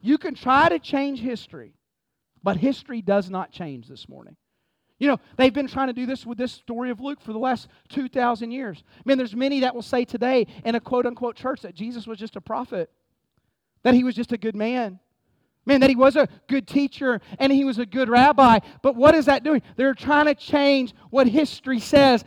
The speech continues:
Listen, even history, there was enough eyewitnesses to say, "He ain't dead. He's a-, is anybody awake in here this morning? He's alive. He was dead, but now liveth." Over five hundred saw him.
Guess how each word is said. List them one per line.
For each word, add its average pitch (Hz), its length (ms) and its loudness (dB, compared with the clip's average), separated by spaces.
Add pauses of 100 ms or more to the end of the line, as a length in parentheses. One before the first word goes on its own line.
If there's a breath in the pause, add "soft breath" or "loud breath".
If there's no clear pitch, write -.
(180 loud breath)
Listen, 269 340 2
even 311 320 2
history, 254 640 -2 (220 loud breath)
there 294 100 0
was 294 140 -2
enough 277 360 0
eyewitnesses 277 840 0
to 233 120 -6
say, 262 480 2 (160 soft breath)
"He 302 160 4
ain't 320 240 6
dead. 285 480 8 (160 loud breath)
He's 294 240 4
a-, 339 100 6
is 226 120 -2
anybody 330 320 4
awake 294 280 4
in 285 60 0
here 277 140 0
this 247 180 -8
morning? 254 220 2
He's 320 160 2
alive. 320 680 6 (220 loud breath)
He 320 160 6
was 302 180 -2
dead, 330 400 6
but 269 140 0
now 277 240 4
liveth." 320 560 4 (180 loud breath)
Over 302 240 6
five 330 440 4
hundred 320 500 -4
saw 254 280 0
him. 185 300 -6